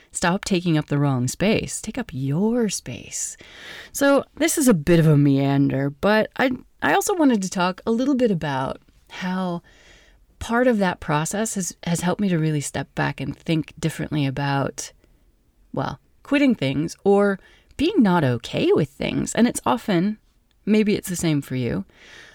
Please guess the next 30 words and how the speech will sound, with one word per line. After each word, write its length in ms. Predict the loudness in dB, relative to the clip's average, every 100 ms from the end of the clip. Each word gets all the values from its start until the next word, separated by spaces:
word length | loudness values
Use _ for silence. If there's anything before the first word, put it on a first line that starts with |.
| _ 2
a 40 |
lot 180 | 4 4
easier 420 | 4 4 4 2
to, 760 | 0 -6 -2 0 2 2 0 -4 _ _ _ _ _ _ _
to 160 | -2
learn 240 | 2 4 4
these 180 | 2 0
lessons 320 | -2 -4 -4
in 120 | -4
a 20 |
professional 560 | -4 -4 -4 -2 -4 -4
context 680 | -4 -6 -4 -8 -8 -10 -2
than 140 | 0
it 80 | 2
is 240 | 0 -4
to 140 | -10 -4
do 160 | -2
it 160 | -2 -4
in, 260 | -2 -2 -2
say, 320 | -4 -8 -6
a 80 | -4
relationship, 720 | -2 -2 -2 -4 -6 -8 -8
your 100 | -6
personal 360 | 0 0 -2 -6
life. 340 | -6 -8 -10 -20 _ -4
So 340 | 0 2 0 -6 _ _ _ _ _ -16 -6
something 400 | 0 0 2 0
that 180 | 0
I 180 | 0 0
have 400 | 0 0 0 -4